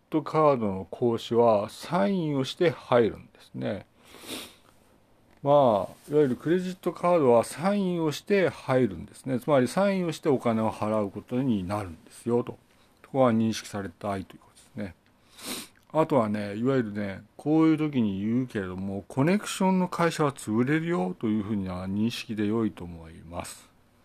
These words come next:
実力のみの日本であるというふうに認識されたい。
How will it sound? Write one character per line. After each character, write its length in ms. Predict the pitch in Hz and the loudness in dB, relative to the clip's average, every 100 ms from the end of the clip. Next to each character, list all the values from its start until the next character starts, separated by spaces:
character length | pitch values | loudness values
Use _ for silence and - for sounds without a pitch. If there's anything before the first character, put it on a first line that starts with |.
| _ _ _ _ - | _ _ _ _ -10
実 300 | 127 147 165 | -8 0 4
力 280 | 170 160 165 | 4 4 2
の 140 | 175 | 2
み 120 | 170 | 2
の 200 | 156 143 | 4 4
日 140 | 113 107 | 4 2
本 260 | 110 101 | -2 -4
で 80 | 90 | -4
あ 140 | 92 | -8
る 60 | 98 | -10
と 100 | - - | -12 -8
い 140 | 110 | -4
う 20 | 110 | -4
ふ 140 | 120 | -4
う 40 | 107 | -4
に 180 | 95 90 | -6 -8
認 200 | 95 92 | -10 -10
識 200 | - - | -14 -14
さ 140 | 92 | -12
れ 60 | 90 | -10
た 240 | 107 | -8
い。 60 | 98 | -10